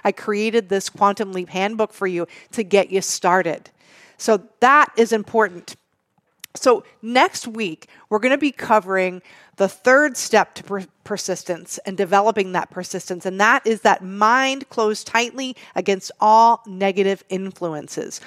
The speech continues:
from other people and even your own negative influences, paradigms again. And I think that's probably, oh, a-, all of these steps are important, but oh my gosh,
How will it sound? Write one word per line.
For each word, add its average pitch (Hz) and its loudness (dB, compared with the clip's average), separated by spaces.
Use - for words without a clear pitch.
from 165 -2
other 175 0
people 269 2
and 196 -2
even 240 0
your 214 2
own 214 0
negative 175 2
influences, 170 -8
paradigms 185 2
again. 165 -8
And 202 2
I 220 4
think 269 -4
that's 240 2
probably, 208 0
oh, 214 -4
a-, 247 0
all 370 6
of 285 -2
these 262 -4
steps - 0
are 240 2
important, 226 -8
but 202 -4
oh 240 6
my 220 -4
gosh, 208 2